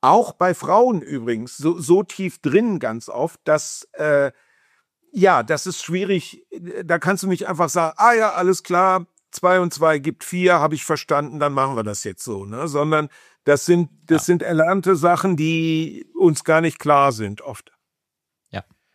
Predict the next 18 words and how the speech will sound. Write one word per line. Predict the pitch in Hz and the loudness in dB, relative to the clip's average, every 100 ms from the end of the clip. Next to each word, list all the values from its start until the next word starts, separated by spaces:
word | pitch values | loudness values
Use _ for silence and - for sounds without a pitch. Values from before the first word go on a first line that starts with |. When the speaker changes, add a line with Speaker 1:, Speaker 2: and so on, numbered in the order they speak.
| _ _ _ _ _ | _ _ _ _ _
Speaker 1:
Ja. | 120 - | -16 -2
Speaker 2:
Gut, | 135 - - - | -2 -2 -10 -2
also, | 123 117 107 | 0 2 -2
aber | 90 107 | -2 -2
die | 107 | 0
Frage | 127 139 135 | 0 2 2
war | 123 | 2
ja, | 123 120 107 | 4 2 2
was | 107 - | -2 -2
könnte, | 131 147 123 110 110 101 | -4 -2 -4 -4 -6 -2
wenn | 120 | 0
du | 123 | 2
was | 123 127 | 0 0
auf | 123 | 0
der | 120 | 2
Welt | 120 - | 2 2
ändern | 143 139 | -2 -2
könntest, | 127 135 127 123 - - - | 0 0 0 -2 -4 -14 -20